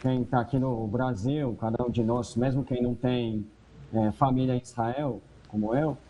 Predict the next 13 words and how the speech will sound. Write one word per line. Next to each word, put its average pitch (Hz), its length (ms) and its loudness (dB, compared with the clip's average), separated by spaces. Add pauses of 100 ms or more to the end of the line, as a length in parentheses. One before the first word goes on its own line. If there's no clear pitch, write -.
(720)
passar 135 380 4
essas 143 280 -2
forças, 151 800 -2
porque - 320 0 (1040)
foi 139 160 4
inacreditável 143 920 0
o 113 40 -4
que 131 120 0
aconteceu. 117 640 0 (2250)
Sobre 165 260 4
a 175 60 2
sua 175 180 0
pergunta, 139 1000 -2